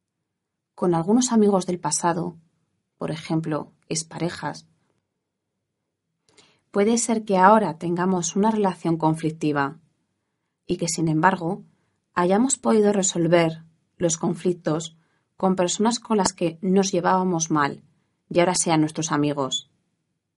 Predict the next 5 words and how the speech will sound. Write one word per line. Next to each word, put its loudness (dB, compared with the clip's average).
No 4
hay 2
una 2
definición 0
intrínseca 0